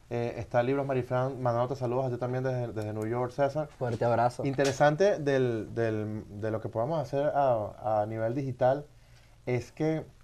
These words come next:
Speaker 1: fíjate que personas de mi network te están saludando a ti, se están, se están enterando de que tú existes,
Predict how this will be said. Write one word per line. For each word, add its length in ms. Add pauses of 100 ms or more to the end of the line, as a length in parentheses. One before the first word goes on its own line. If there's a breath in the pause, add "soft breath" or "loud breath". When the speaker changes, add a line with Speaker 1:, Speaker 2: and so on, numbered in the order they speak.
(760)
Speaker 1:
fíjate 400
que 540
personas 440
de 100
mi 120
network 560 (220)
te 80
están 220
saludando 440
a 100
ti, 200
se 80
están, 360 (400 soft breath)
se 120
están 200
enterando 640
de 80
que 100
tú 120
existes, 580